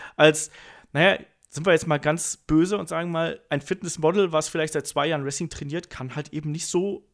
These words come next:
in der Regel nicht so abliefern, wie halt eben, äh, eine wirklich erfahrene Wrestlerin, die schon in Indies unterwegs ist, ne? Also Charlotte nehme ich jetzt mal außen vor, weil die ist, glaub ich, ein Jahrhunderttalent und ist ja auch nicht zu Unrecht eine der größten Stars bei W W E.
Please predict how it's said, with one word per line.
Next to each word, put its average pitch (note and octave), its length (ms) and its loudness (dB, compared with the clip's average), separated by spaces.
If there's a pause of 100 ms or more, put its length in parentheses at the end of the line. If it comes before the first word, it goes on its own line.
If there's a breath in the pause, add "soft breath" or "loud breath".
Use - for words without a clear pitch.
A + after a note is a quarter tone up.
(160)
in C#3 80 -8
der A#2 140 -2
Regel D#3+ 280 -2
nicht - 160 -2
so - 140 -6
abliefern, G3 580 -4 (340 loud breath)
wie E3+ 180 -2
halt E3+ 220 -4
eben, E3+ 300 0
äh, D3+ 320 2
eine C#3+ 180 -2
wirklich E3+ 180 -10
erfahrene E3+ 440 0
Wrestlerin, D#3+ 380 -4
die E3 120 -8
schon E3+ 160 -6
in C#3+ 140 -8
Indies E3 280 -8
unterwegs - 460 -10
ist, - 180 -16
ne? B2+ 160 -8
Also B2 280 -2 (340 loud breath)
Charlotte D#3 540 6
nehme D3+ 160 4
ich D3+ 80 -2
jetzt D#3 160 -2
mal D3 100 6
außen D3+ 320 2
vor, D3+ 300 8
weil B2+ 100 4
die C#3+ 100 -8
ist, C#3 120 -8
glaub C#3 160 0
ich, C#3 100 -6
ein C#3 160 -6
Jahrhunderttalent D#3+ 880 2
und C3 300 -8 (320 loud breath)
ist - 100 -4
ja D#3 80 -2
auch C#3 160 4
nicht - 380 -6
zu D#3+ 100 -10
Unrecht C#3+ 400 -2
eine B2+ 160 -2
der A#2+ 140 -4
größten B2+ 340 -8
Stars B2 320 -4
bei G#2+ 160 -10
W A2 80 -12
W A2+ 80 -8
E. A#2+ 200 -8